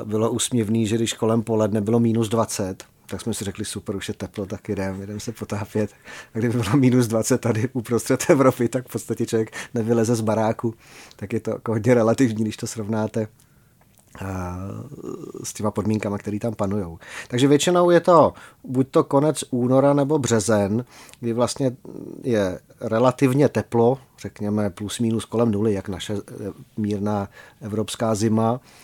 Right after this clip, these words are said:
A ten led je pořád ještě dostatečně kvalitní, dostatečně pevný na to, aby nás pohodlně unesl, aby ty aktivity se na tom daly provozovat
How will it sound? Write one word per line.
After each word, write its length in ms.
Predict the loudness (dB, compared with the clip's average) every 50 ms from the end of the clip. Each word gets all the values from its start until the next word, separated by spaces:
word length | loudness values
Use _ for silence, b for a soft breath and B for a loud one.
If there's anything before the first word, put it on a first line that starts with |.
| B B B B
A 220 | -6 -4 -2 -2 0
ten 220 | 4 4 4 6
led 220 | 6 4 4 4 2
je 60 | 2
pořád 400 | 2 2 2 6 6 4 6 4
ještě 220 | -2 0 0 2
dostatečně 580 | 2 2 0 2 -2 -2 -2 -2 -2 0 -2 -2
kvalitní, 460 | 0 2 2 4 4 2 2 0 2
dostatečně 540 | 2 2 0 0 -2 -2 -2 -2 0 -2 -2
pevný 420 | 2 2 2 2 4 4 4 4
na 100 | 4 2
to, 140 | 2 4 4
aby 180 | 4 4 4 2
nás 160 | 2 0 -2
pohodlně 480 | -4 -10 -6 -4 -2 -2 0 0 0
unesl, 500 | 0 0 0 0 0 0 -2 -2 0 0 0
aby 140 | 0 0 -2
ty 140 | -2 -2 -4
aktivity 440 | -4 -6 -6 -4 -2 -2 -2 -2 -4
se 120 | -4 -4
na 80 | -6 -4
tom 160 | -2 -2 0
daly 180 | 0 0 0
provozovat 720 | 0 0 -2 0 0 0 2 2 2 4 4 2 2 0